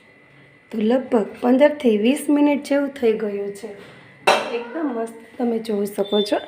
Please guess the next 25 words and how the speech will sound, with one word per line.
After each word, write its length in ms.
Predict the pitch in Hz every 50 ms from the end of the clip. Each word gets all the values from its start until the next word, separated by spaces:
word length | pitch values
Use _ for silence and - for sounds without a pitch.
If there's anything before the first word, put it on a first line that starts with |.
| - -
કે 80 | 233
એકદમ 300 | 220 208 208 220 285 294 302
સરસ 320 | 294 285 277 247 208 196
ઢોકળા 460 | - - 202 202 202 262 247 262 262 262
આપણા 240 | 277 262 - 247
ફાટીને 500 | 196 - - 208 202 196 - 214 196 190
તૈયાર 360 | 180 - 190 185 190 185 180 180 -
થઈ 100 | - 196
ગયા 320 | 190 196 196 190 196 190 185
છે. 180 | 185 - 214 202 - - - - - - - -
તો 60 | 233
એકદમ 360 | 214 214 214 214 220 277 247 208 196
કમ્પ્લીટ 460 | - - 226 254 247 302 311 285 294
એવા 180 | 285 269 285
ઢોકળા 400 | 269 214 262 269 262 269 262 262
આપણા 240 | 262 262 - 359 403 -
બની 320 | 202 196 190 190 185 190
ગયા 280 | 190 196 196 190 190 190
છે. 240 | - - - 202 202 - - - - - - - - - - - - - - - - - - - - - - - - - - - - - - - - - - - - - - - - - - -
તો 140 | 220 208
હવે 140 | 208 226 226
આપણે 260 | 220 226 226 311 381
બહાર 280 | 349 254 208 196 190 190
કાઢી 300 | - - 190 185 - 208
લઈશું. 460 | 190 196 196 190 185 - - - 196